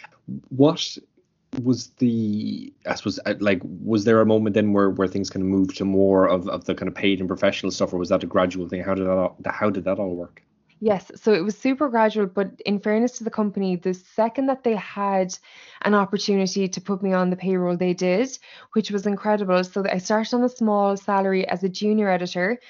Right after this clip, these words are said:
Speaker 2: and then, you know, over the next three years, I graduated to acting fashion editor, and there were small incremental, uh, pay rises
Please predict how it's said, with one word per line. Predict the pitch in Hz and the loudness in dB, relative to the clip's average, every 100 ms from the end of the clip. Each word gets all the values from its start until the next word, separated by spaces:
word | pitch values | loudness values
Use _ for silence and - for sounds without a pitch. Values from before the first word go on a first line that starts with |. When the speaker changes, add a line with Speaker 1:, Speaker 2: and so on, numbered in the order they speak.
| - - - | -20 -20 -6
Speaker 2:
and | 202 202 | 0 2
then, | 208 208 202 202 202 190 _ - | 4 4 4 2 0 -4 _ -4
you | 208 | 0
know, | 196 | 2
over | 185 202 202 | 2 2 2
the | 202 | 0
next | 196 - - | -2 -6 -6
three | 214 196 | -2 0
years, | 202 202 185 185 185 - | 2 2 4 2 0 -2
I | 196 190 196 | 0 2 2
graduated | 185 190 185 190 190 185 190 185 | 0 0 0 0 0 -2 -4 -10
to | - 185 175 175 - _ _ | -6 -2 0 -2 -6 _ _
acting | 185 180 - 180 | -6 -6 -6 -2
fashion | 220 254 247 | 4 2 4
editor, | 240 233 233 226 214 214 - - - - | 0 2 0 0 0 0 -4 -20 -20 -6
and | 196 196 185 190 185 - _ - | 0 2 2 0 -2 -8 _ -10
there | 214 202 | 0 2
were | 214 | 2
small | 214 - 226 226 | 0 0 2 2
incremental, | 220 202 185 196 185 190 196 185 185 - | 0 -4 -4 0 0 0 0 0 0 -2
uh, | 190 190 180 185 | -2 0 0 0
pay | 208 202 | 0 2
rises | 190 185 180 180 175 | 2 2 -2 -6 -6